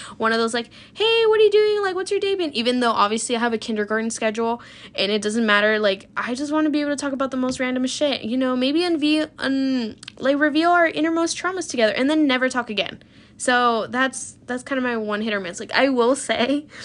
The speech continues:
that even though I stopped going on dates, I did not stop going on, like, little Zoom dates or, like, FaceTime dates where I was like, "Oh, I'll just test it out and see if it works." And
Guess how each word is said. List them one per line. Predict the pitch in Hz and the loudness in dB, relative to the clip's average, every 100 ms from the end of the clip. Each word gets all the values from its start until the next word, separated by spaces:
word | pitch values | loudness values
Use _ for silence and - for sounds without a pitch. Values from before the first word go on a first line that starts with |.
| - - - - - - - - | -10 -10 -14 -20 -20 -20 -20 -2
that | 247 233 - | 2 2 0
even | 226 240 247 | -2 0 2
though | |
I | 262 | 2
stopped | 277 240 220 | 2 0 0
going | 220 220 | -2 0
on | 220 214 | 0 0
dates, | 190 196 214 | 0 0 0
I | 220 | -2
did | 214 214 | 0 0
not | 214 208 | 0 0
stop | - 208 214 | 0 -4 0
going | 202 196 | 0 0
on, | 190 | -2
like, | 190 165 | -4 -6
little | 185 196 190 | -4 -2 -2
Zoom | 185 185 180 202 | -4 -6 -6 -4
dates | 208 233 254 | -2 -2 -4
or, | 240 | -6
like, | 202 185 - - - - | -4 -4 -6 -18 -20 -2
FaceTime | 208 214 - 247 240 | 0 0 -2 -4 0
dates | 247 254 240 | 0 0 -2
where | 240 208 | 0 0
I | |
was | 220 226 | 0 -6
like, | 220 | -8
"Oh, | 214 | -6
I'll | 214 | -6
just | 214 247 - | -4 -6 -6
test | 262 - | -6 -4
it | |
out | 208 196 | -4 -2
and | 190 185 | -4 -6
see | 190 | -8
if | 185 | -10
it | - | -10
works." | 180 180 - - - - - - | -8 -8 -10 -14 -18 -18 -8 0
And | 220 226 220 | 2 0 -2